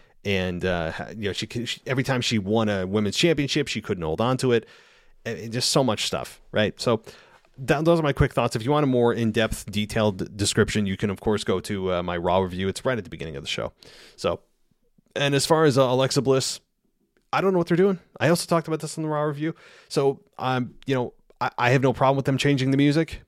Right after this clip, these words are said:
but I, here's the most important part about, about Alexa Bliss that everyone's missing. Can we hear her talk? Can we hear wh-, why she's back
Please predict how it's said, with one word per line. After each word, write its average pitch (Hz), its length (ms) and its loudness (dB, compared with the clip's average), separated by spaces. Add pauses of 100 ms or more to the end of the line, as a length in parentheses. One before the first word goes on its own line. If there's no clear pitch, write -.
but 127 100 0
I, 131 120 -2
here's 165 220 2
the 170 60 2
most 156 160 2
important 135 320 2
part 113 140 2
about, 110 200 0
about 107 300 2
Alexa 101 300 0
Bliss 104 240 0
that 92 120 -2
everyone's 95 420 0
missing. 127 360 2 (1040)
Can 165 140 2
we 214 160 4
hear 208 160 0
her 185 140 0
talk? 170 460 -2 (760)
Can 170 120 -2
we 185 100 2
hear 185 240 0
wh-, 151 300 -4
why 135 180 0
she's 151 280 -4
back 147 420 -4